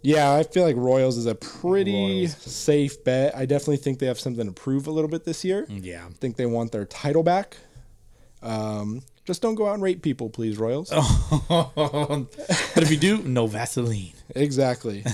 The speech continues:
Speaker 2: <laughs> Next one, next one. These are, these next two games are
Speaker 1: Our games of the weeks. That
Speaker 2: ga-, games of the weeks. We're gonna be at both games?
Speaker 1: Yep, we'll be attending
Speaker 2: Yep.
Speaker 1: both of them. So
Speaker 2: Yep.
Speaker 1: if you see us, come say what's up. We don't bite.
Speaker 2: Yep, it'll be at Summit High School. Come say hello. We'll be there chilling.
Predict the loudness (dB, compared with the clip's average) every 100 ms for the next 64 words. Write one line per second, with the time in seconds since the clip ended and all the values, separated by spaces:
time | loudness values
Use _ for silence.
0 | 0 0 2 0 2 0 0 -2 0 0
1 | 0 0 2 2 2 2 2 2 0 0
2 | 2 2 2 -2 0 2 0 -2 0 0
3 | 2 4 4 4 4 2 0 -6 -8 -6
4 | -2 2 2 0 -4 0 2 4 4 2
5 | 2 2 2 2 4 4 4 2 2 -2
6 | -2 2 2 0 -2 0 2 2 4 4
7 | 4 4 2 2 2 2 0 0 0 2
8 | -2 0 -2 0 2 4 4 2 4 2
9 | 4 2 4 4 2 2 2 2 4 4
10 | 6 4 2 0 2 2 0 2 0 2
11 | 0 4 4 4 4 4 4 4 2 4
12 | 4 4 4 4 2 0 0 2 2 0